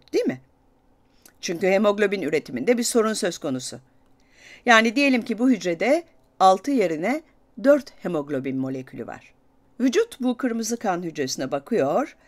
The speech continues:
ve bunun bir problem olduğunu söylüyor. "Mm-mm, böyle bir şey olmaz." diyor.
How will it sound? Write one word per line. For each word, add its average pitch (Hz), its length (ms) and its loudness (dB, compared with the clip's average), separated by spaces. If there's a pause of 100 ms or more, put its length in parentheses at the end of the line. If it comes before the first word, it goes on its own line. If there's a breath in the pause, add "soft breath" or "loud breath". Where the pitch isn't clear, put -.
(360 soft breath)
ve 170 460 4
bunun 165 320 -4
bir 240 180 0
problem 151 460 0
olduğunu 165 440 2
söylüyor. 123 520 -6 (520)
"Mm-mm, 226 1040 0 (400 loud breath)
böyle 160 240 2
bir 180 60 -8
şey 214 200 0
olmaz." 233 420 4
diyor. 147 300 -6